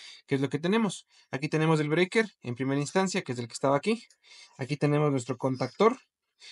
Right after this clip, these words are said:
Contactor, tenemos las líneas de ingreso al contactor.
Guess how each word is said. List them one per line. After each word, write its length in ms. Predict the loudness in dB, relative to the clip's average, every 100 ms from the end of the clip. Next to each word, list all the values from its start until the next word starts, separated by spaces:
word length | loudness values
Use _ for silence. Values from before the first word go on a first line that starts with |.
| -8
Contactor, 540 | -2 0 -2 0 0 0
tenemos 360 | 0 2 2
las 160 | 2 0
líneas 300 | 2 2 2
de 80 | 2
ingreso 340 | 4 4 4
al 80 | 0
contactor. 560 | 0 -2 -2 2 0